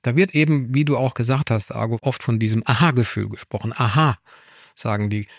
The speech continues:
Verbraucherinnen und Verbraucher, da hat mich jemand verstanden. Aha, da spricht so endlich jemand mal was aus, was ich mir schon immer irgendwie gedacht habe, aber noch nie so klar auf den Punkt gebracht habe, ja. Und auch für die Marketingleute und Marktforscherinnen,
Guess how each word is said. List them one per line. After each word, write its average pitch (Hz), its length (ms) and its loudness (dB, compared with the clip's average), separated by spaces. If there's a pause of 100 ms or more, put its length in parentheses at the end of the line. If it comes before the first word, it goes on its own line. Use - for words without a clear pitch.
(120)
Verbraucherinnen 110 720 -2
und 104 60 -2
Verbraucher, 101 280 -6
da 113 200 0
hat 147 140 0
mich 131 200 2
jemand 127 320 0
verstanden. 117 560 -2
Aha, 131 420 2 (580)
da 120 260 0 (200)
spricht - 600 0 (460)
so 113 440 -4
endlich 175 480 2
jemand 131 420 2
mal 117 200 2
was 98 220 -2
aus, 135 340 2
was 135 140 2
ich 139 140 0
mir 139 100 4
schon 127 140 -2
immer 180 180 0
irgendwie 151 440 2
gedacht 117 440 -4
habe, 98 160 -8 (480)
aber 127 220 0
noch 110 160 2
nie 151 240 4
so 131 220 2
klar 117 500 -2 (180)
auf - 180 -4
den 110 140 -2
Punkt 135 340 -2
gebracht - 460 -10
habe, - 120 -12 (200)
ja. 113 140 -2 (340)
Und 131 360 2
auch 139 160 0
für 165 120 -2
die 135 120 0
Marketingleute 117 840 0
und 110 100 0
Marktforscherinnen, 123 800 0